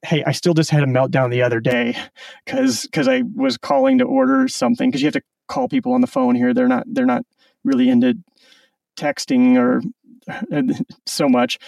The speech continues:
And, you know, it took eleven minutes to order something to be, <laughs> to, to be delivered to my house. And I just, like, couldn't take it on top of all the other things that were, that were going wrong. Um,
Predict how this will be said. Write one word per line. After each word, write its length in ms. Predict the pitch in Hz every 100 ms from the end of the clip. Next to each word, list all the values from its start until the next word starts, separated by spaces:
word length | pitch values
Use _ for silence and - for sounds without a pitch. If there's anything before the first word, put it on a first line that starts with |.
| - - _
And, 440 | 156 139 135 143 139
you 80 | 160
know, 60 | 151
it 80 |
took 120 | 170 170
eleven 380 | 147 156 143
minutes 320 | 143 190 240 -
to 100 | 269
order 480 | 269 269 269 262 262
something 440 | - 262 262 262
to 120 | 247 254
be, 280 | 220 285
<laughs> 920 | 254 240 - _ - - 175 - 262 -
to, 180 | -
to 280 | 269 - 120
be 80 | 151
delivered 320 | 143 151 147
to 60 | 143
my 120 | 143
house. 320 | 139 151 135
And 100 | 151
I 100 | 139
just, 180 | 135 147
like, 320 | 147 135 - - - -
couldn't 240 | - 180 156
take 200 | 156 160
it 80 | 139
on 80 |
top 160 | - 277
of 140 | 269
all 160 | 262 254
the 120 | 247
other 200 | 254 254
things 240 | - 269 131
that 120 | 123
were, 280 | 123 240 -
that 120 | 131
were 120 | 123
going 260 | - 123 120
wrong. 320 | 127 135 120 - _ _ _ _ _ _ - -
Um, 360 | 277 277 262